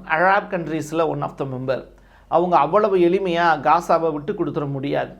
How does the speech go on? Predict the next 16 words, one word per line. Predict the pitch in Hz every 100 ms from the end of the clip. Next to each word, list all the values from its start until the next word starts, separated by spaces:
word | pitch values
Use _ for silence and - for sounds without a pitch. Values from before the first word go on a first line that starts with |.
| - - -
படிப்படியா | 175 226 226 208 196 196 190
தான் | 185 196 214 226 - 165
அதுக்குண்டான, | 170 175 175 196
அவங்களுக்கு | 190 156 165 165 165
அந்த | 151
ஆசைகள் | 143 196 240 190 160
இருந்தாலும், | 156 160 143 127 123 - - - -
அந்த | - 143
மக்களை | 143 151 214 202
வந்து | 185 180
அப்படியே | 147 180 185 165
எடுத்துக்கலாம் | 170 175 165 156 147
அப்படிங்கிற | 139 147 151 147 175 196
ஒரு | 151 147 139 135 117 - - -
நிகழ்வு | 143 160 180 160
இருந்தாலும், | 151 143 135 123